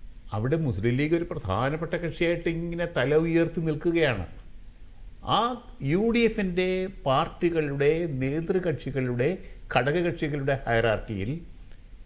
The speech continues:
സി പി ഐക്ക് എത്രാം സ്ഥാനമായിരിക്കും, എത്ര മന്ത്രിസ്ഥാനം കിട്ടും എന്നതും കൂടെ നമ്മളൊന്ന് കണക്കൂട്ടണമല്ലോ. സി പി ഐക്കാർ അതൊക്കെ കണക്കൂട്ടി വെച്ചിട്ടുണ്ടാവും. ഇപ്പോഴും അവിടെ ചെന്നാൽ ഇത് കിട്ടും.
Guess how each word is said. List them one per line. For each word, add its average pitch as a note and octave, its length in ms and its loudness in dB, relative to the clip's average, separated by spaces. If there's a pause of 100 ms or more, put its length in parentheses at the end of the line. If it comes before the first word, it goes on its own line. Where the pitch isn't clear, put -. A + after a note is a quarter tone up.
(120)
സി B2 180 2
പി A#2+ 140 -2
ഐക്ക് A#2 200 0
എത്രാം G#2+ 320 0
സ്ഥാനമായിരിക്കും, E2 840 -4 (340)
എത്ര A#2 320 -2
മന്ത്രിസ്ഥാനം F2+ 800 -4
കിട്ടും D#2 300 -6 (360)
എന്നതും A2 260 0
കൂടെ D#3+ 120 -4
നമ്മളൊന്ന് F3 320 -2
കണക്കൂട്ടണമല്ലോ. D#3+ 680 -2 (720)
സി G#2+ 200 0
പി D3 80 2
ഐക്കാർ F3+ 220 4
അതൊക്കെ F#3+ 220 -2
കണക്കൂട്ടി G#3+ 400 0
വെച്ചിട്ടുണ്ടാവും. G#3 540 0
ഇപ്പോഴും C#3 220 -4
അവിടെ C3 120 2
ചെന്നാൽ B2 240 0
ഇത് B2 140 2
കിട്ടും. A#2 300 0